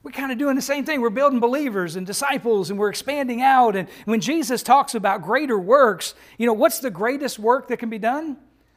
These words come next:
A lost soul being cleansed by the blood of Jesus Christ and made wh-, white as snow in his eyes.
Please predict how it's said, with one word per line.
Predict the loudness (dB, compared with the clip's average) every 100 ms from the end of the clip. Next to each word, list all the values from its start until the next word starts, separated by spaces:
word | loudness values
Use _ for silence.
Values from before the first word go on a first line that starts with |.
| _ _ -16
A |
lost | -6 -2 -2 -4
soul | -4 -4 -6 -8
being | -10 -10
cleansed | -10 -10 -10 -12 -12
by | -12
the | -12
blood | -12 -12 -12
of |
Jesus | -12 -14 -14 -16
Christ | -14 -14 -14 -16
and | -14
made | -12 -14
wh-, | -12 -10 -10
white | -10 -6 -6 -6
as | -12
snow | -14 -14 -14 -14
in | -14
his | -14 -14
eyes. | -18 -20 -20 _ _ -20